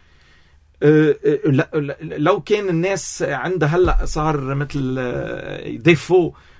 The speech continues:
إنه الانتقاد، إنه متى ما شخص بالسلطة يعني، يعني هو مش منيح. آه، تحية كبيرة لوزير الزراعة يلي بلحظات كان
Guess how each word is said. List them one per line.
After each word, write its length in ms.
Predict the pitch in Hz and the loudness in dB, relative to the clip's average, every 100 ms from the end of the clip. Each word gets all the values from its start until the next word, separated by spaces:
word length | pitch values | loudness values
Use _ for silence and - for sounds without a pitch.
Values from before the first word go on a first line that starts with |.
| - | -6
إنه 360 | 165 160 147 139 | -4 -2 0 -2
الانتقاد، 800 | 139 - 170 151 180 185 196 139 | -2 -2 -2 0 0 2 2 0
إنه 200 | - 147 | -4 -2
متى 220 | 165 170 | -2 -2
ما 120 | 151 | -2
شخص 340 | 151 175 156 - | -4 -6 -10 -8
بالسلطة 440 | 139 - 202 170 | -6 -2 -2 0
يعني، 420 | 147 143 139 123 - _ _ _ - - 120 | -2 0 -2 -4 -8 _ _ _ -20 -12 -4
يعني 240 | 151 151 | 0 2
هو 220 | 156 185 | 4 4
مش 220 | 156 151 | 4 0
منيح. 440 | 147 135 147 196 - - - - _ _ _ _ _ | -2 -2 -4 -8 -18 -20 -20 -20 _ _ _ _ _
آه، 160 | 156 147 - - - | 2 2 -2 -20 -6
تحية 400 | 175 - 233 196 | -2 0 2 2
كبيرة 340 | 139 175 175 | 2 2 2
لوزير 460 | 147 147 147 135 214 | 4 2 2 0 -2
الزراعة 540 | 160 123 139 143 117 | -2 0 -2 -2 -4
يلي 260 | 131 147 139 | -4 -2 0
بلحظات 760 | 123 151 143 143 131 160 127 - - - - - _ _ _ - - - - | 2 2 0 -4 0 0 -2 -10 -20 -20 -20 -20 _ _ _ -20 -20 -20 -2
كان 380 | 170 202 165 | 2 4 2